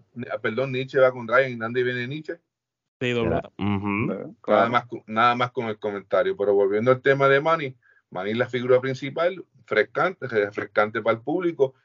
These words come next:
Speaker 1: Por primera vez también llega aquí a, a Kissimmee, Florida. Eh, Slash viene por primera vez en diecisiete años.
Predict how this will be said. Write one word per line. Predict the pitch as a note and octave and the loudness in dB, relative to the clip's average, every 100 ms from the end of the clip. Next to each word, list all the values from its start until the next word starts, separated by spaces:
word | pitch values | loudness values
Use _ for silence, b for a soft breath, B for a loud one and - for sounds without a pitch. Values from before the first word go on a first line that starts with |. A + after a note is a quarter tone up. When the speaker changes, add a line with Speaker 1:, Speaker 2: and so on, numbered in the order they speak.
| _ | _
Speaker 1:
Por | G#2 G#2 | 2 2
primera | G2+ F#2+ G2+ G#2+ | 0 0 6 8
vez | A2 A2 | 6 2
también | G#2+ A2 G#2+ | 2 2 0
llega | G#2 G#2+ | 2 2
aquí | A2 A#2 B2 A#2+ - _ _ - | 0 0 -2 -4 -16 _ _ -4
a, | G#2 G2 A2 | 0 2 0
a | |
Kissimmee, | - G#2+ A#2+ A#2 A2 | -4 -8 -6 -6 0
Florida. | C3 E3+ E3 C#3+ B2+ C3+ _ _ _ | 4 4 4 6 6 4 _ _ _
Eh, | G2+ G2+ | 0 0
Slash | - G2 A2 A#2+ A#2 | 0 2 4 2 -2
viene | A2+ A#2 | -4 0
por | A#2 A2 | -2 0
primera | A2 A2+ | 0 2
vez | A2+ | 0
en | A#2 | -2
diecisiete | A2+ G#2+ G#2 A2 A2 | -4 -6 -4 -4 0
años. | A#2+ D#3+ E3+ C#3+ C3+ | 2 2 0 0 0